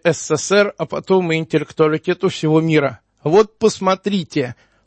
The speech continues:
Бог есть, я в Него верю, Бог влияет на все то, что происходит в мире. Посмотрите, запомните, вот оно вот так». Ну и надо было сказать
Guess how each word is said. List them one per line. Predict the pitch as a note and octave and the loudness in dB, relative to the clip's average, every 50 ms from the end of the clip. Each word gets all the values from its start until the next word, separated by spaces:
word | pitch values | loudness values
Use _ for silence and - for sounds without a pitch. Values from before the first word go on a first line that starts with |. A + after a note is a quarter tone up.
| _ - | _ -8
Бог | C3+ D#3 G#3 G3+ E3+ - - | 0 4 4 4 4 0 -6
есть, | D3+ D3 F3 B3+ C4+ - - - - - _ _ _ _ _ _ _ | -8 -6 -2 -2 -2 -2 -4 -6 -14 -20 _ _ _ _ _ _ _
я | - D#3 G#3+ G#3 F3+ | 0 4 4 4 4
в | D#3 | 2
Него | D#3+ D3+ C#3+ C#3 C3 | -2 -2 -2 -2 -2
верю, | A#2+ A#2+ A#2+ G#3 B3+ C4 C4 C4+ - - _ _ _ _ _ _ _ _ _ | -4 -2 0 2 4 4 2 2 -2 -4 _ _ _ _ _ _ _ _ _
Бог | C#3 C3+ E3+ A3 A#3 - - - _ _ _ _ | -2 2 6 6 6 6 2 -4 _ _ _ _
влияет | - D3 D#3+ E3+ F3+ G3 G#3+ A3 G#3+ G3+ - _ D#3 | -2 2 2 2 4 4 4 4 4 4 0 _ 0
на | D#3 D#3 | 0 0
все | - - - G3 F3 | 0 2 2 0 2
то, | - - B3+ G#3 | 2 0 0 0
что | - - F3 | 0 -2 -4
происходит | - - D#3+ D#3+ D#3 - - G3+ F#3 F#3 F3 - D#3+ | -2 0 0 -2 0 0 0 2 2 2 0 -2 -4
в | D3+ C#3 D#3 | -2 2 4
мире. | G3+ G#3+ F#3+ D#3+ C#3+ B2 A#2 - _ _ _ _ _ _ _ _ | 4 6 6 4 2 0 -6 -12 _ _ _ _ _ _ _ _
Посмотрите, | - A#3+ - - G#3+ G#3 G#3 G3+ - A#3 C4 G#3+ - E3+ | 2 2 2 2 2 2 2 2 0 -4 -6 -4 -2 0
запомните, | D3+ E3+ F3 - - G#3+ G3 D#3+ D#3 D3 B2+ - _ | 2 2 2 2 2 2 2 2 2 -4 -10 -10 _
вот | - D3 F3 G3+ - | -4 -2 -2 0 0
оно | G3 F#3+ F#3 F#3 E3 | 0 0 0 0 0
вот | D3+ E3+ - - _ _ _ | 0 0 -2 -2 _ _ _
так». | G3 E3+ D3+ - - - _ _ _ _ _ _ _ _ _ _ _ _ _ _ _ _ _ _ _ _ _ _ | 0 0 0 -2 -6 -20 _ _ _ _ _ _ _ _ _ _ _ _ _ _ _ _ _ _ _ _ _ _
Ну | C#3+ E3 G3+ | 2 4 4
и | A3+ | 4
надо | A3+ A#3+ A#3 G#3 F#3+ | 4 4 2 2 2
было | E3+ E3 D#3+ D3 | 0 0 0 0
сказать | - - D#3+ D#3 D3 D3 C#3 B2+ - - | 0 0 0 0 0 0 -2 -4 -6 -12